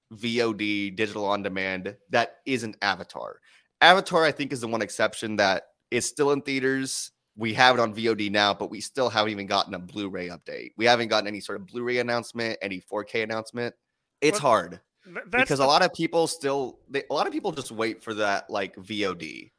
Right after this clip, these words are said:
Speaker 1: I don't know why.
Speaker 2: Yeah, I don't, I don't know why either. And, like, you threw Avatar, like,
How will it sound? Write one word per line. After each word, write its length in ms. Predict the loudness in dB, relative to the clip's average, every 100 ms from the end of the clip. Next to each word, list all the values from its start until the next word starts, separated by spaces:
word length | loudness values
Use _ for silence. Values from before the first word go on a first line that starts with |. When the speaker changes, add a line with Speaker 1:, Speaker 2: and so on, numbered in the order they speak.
| 0
Speaker 1:
I 80 |
don't 120 | 0 2
know 120 | -2
why. 220 | -4 -14 -18 -20 _ _ _
Speaker 2:
Yeah, 240 | -4 -2 0
I 100 | 0
don't, 200 | -2 -2 -4
I 120 | -4
don't 140 | -2
know 100 | -4
why 240 | -4 -4 -4
either. 460 | -8 -10 -10 -12 -12
And, 300 | -12 -12 -18 _
like, 240 | -16 -14 -16
you 80 |
threw 200 | -12 -8
Avatar, 600 | -6 -6 -8 -8 -8 -6 -10
like, 280 | -12 -14 -12